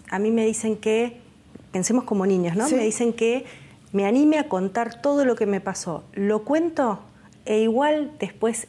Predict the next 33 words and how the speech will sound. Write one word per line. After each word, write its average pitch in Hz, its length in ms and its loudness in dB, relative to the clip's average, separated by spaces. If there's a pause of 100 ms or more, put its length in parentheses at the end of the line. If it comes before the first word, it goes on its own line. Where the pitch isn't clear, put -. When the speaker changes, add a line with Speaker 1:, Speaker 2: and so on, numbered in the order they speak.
Speaker 1:
el 214 160 2
otro 262 280 0
juez 233 240 -2
viene 220 200 -2
y - 20 0
me 202 160 -2
dice, 233 480 -2 (260)
"Pero 190 140 -2
es 180 80 -8
tu 190 120 -6
papá". 196 400 -4 (400)
Speaker 2:
Ujú. 196 360 -6 (480)
Speaker 1:
Entonces 220 180 0
no 233 100 4
hay 233 60 2
salida, 220 520 0 (240)
quedamos 220 420 0
atrapados 208 580 -4
de 208 100 0
vuelta. 247 340 0
Speaker 2:
No, 208 100 2
y - 60 -4
sobre 135 280 -4
todo 190 220 -2
si 185 120 -6
termina 151 340 -4
en 147 100 -4
manos 151 220 -4
del 135 100 -6
abusador, 143 580 -2
¿no? 160 300 -6
Que 143 120 -6
el, 151 140 -10